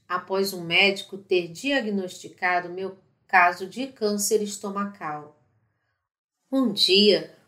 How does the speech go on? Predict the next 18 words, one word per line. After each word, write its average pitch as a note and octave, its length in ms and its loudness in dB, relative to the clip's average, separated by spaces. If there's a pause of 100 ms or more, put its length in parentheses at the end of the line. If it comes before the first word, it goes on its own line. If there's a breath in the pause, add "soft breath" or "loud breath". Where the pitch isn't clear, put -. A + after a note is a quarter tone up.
(140)
um A#3+ 80 2
amigo B3+ 460 4
cristão G#3 480 -2
me F3+ 140 -4
visitou A3 920 2 (200)
e D4 100 2
me D#4 180 2
disse G3 440 2
que G#3 240 0
alguém, G3 640 2 (100)
frequentando B3 840 0
um - 20 -6
encontro E3 540 -10
de E3+ 200 -4
avivamento G3+ 760 4
em D3+ 80 -10
sua D3+ 300 -8
igreja, F3 640 4